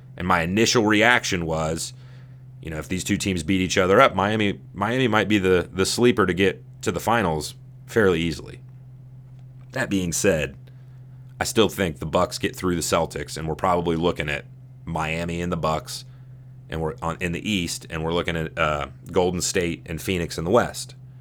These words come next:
And anything after that, it's like, man, who knows what's gonna happen? <clears throat> I have a hard time believing that anybody on the Heat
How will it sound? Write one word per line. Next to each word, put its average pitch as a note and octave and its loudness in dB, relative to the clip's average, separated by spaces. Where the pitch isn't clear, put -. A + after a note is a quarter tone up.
And D#2+ 0
anything G#2 6
after G#2+ 4
that, F#2 6
it's D2+ -2
like, - -12
man, D#2+ -2
who G2+ 0
knows E2 2
what's C#2+ -8
gonna C2 -8
happen? C#2 -8
<clears throat> - -18
I D3+ 4
have D#3 6
a G3+ 4
hard G#2 4
time G#2 2
believing F2+ 2
that D#2+ -4
anybody G2 4
on F2 -2
the D#2+ -4
Heat D#2+ -4